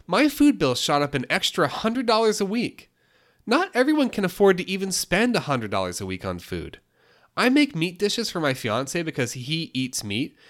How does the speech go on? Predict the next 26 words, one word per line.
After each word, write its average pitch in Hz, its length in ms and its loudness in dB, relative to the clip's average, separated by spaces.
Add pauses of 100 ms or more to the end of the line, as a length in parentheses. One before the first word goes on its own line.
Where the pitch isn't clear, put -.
(180)
and 156 140 0
I 170 60 2
try 220 240 2
to 269 80 2
buy 190 180 6
free-range 127 640 0
meats 87 260 -10
because 117 300 -8
they 131 80 2
are 117 100 0
healthier, 180 640 -6
and 135 140 2
it's 143 160 -2
really 208 260 0
expensive 180 540 -6
when 127 120 -2
you 123 120 -2
are 117 40 -2
shelling 139 360 -2
out 117 160 -4
six - 280 -2
dollars 135 380 -2
for 110 140 -2
a 98 40 -2
dozen 117 380 -4
eggs 110 400 -6